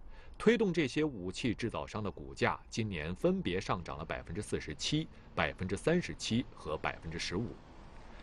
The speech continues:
防务专家认为，美国军工企业准备从俄乌冲突的军火消耗中获得更多好处。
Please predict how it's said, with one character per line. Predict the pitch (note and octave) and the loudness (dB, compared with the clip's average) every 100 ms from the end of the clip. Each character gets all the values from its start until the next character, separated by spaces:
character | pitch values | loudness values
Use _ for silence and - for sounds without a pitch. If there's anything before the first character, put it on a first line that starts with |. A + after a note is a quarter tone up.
| - - - | -12 -14 4
防 | C3 F#3+ | 6 8
务 | A3+ D#3 | 8 6
专 | D3 | 6
家 | C#3 | 4
认 | C#3 G2 C2+ | 2 0 -2
为， | C2 - - - | -10 -10 -12 0
美 | A#2 C#3 | 6 6
国 | C3 C#3 | 8 8
军 | D3+ D#3 C#3+ | 8 4 2
工 | C#3+ | 2
企 | C#3+ - E2+ | 0 -2 4
业 | G2+ | 4
准 | - | 2
备 | E2 F2 | -2 -2
从 | - F#2 - | -2 -4 0
俄 | A2 | 0
乌 | B2+ | 2
冲 | C#3+ C#3 C#3 | 2 0 0
突 | - | 2
的 | F#2 | 2
军 | - F3+ F#3 | 6 6 4
火 | - - | 0 -6
消 | - G#2+ B2 | 0 2 2
耗 | F2+ - | 0 -4
中 | F2+ E2+ | -4 -4
获 | - G2 D#2 | -2 -2 0
得 | D#2+ | 0
更 | F#2 F3+ D2+ | 4 2 2
多 | - C3 | 4 6
好 | C#3+ - - | 4 0 -8
处。 | - E2+ | -6 -8